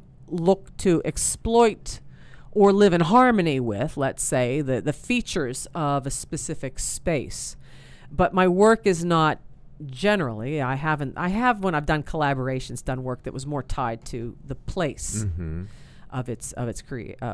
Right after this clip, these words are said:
Speaker 1: of, of its, uh, being shown. But it's really my own, uh, story and nar-, n-, you know, story narrative.
Speaker 2: Interpretation, maybe?
Speaker 1: Well, it,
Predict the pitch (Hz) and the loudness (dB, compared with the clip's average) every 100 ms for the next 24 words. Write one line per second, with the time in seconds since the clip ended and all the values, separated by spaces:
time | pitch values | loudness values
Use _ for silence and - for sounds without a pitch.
0 | - 123 110 117 - 120 98 - - 110 | -8 -8 -8 -8 -10 -10 -10 -14 -12 -12
1 | 117 123 110 101 - - - 160 139 101 | -10 -8 -8 -10 -16 -16 -8 -6 -4 -6
2 | - - - - - 131 139 - - - | -12 -20 -20 -18 -6 -2 -2 -2 -12 -20
3 | - - - 185 180 - 156 190 190 165 | -20 -20 -4 0 0 0 0 4 6 4
4 | 151 151 147 143 120 - - - - - | 2 0 0 -2 -4 -12 -20 -18 -18 -18
5 | - - - - 147 139 135 127 117 - | -20 -20 -14 -4 -2 0 -2 -4 -8 -12
6 | - - - 110 104 - - - - - | -16 -20 -18 -14 -12 -6 -6 -6 -12 -20
7 | - - 143 139 123 127 143 - - 165 | -10 -4 -4 -4 -6 -6 -8 -8 -12 -14
8 | - 185 - - 147 - - 170 165 151 | -14 -16 -16 -12 -12 -12 -10 -8 -8 -8
9 | 147 147 131 - 117 107 - 117 117 - | -8 -2 -2 2 0 0 -4 -4 -4 -4
10 | 123 127 117 120 285 277 269 285 | -6 -6 -8 -4 4 6 6 4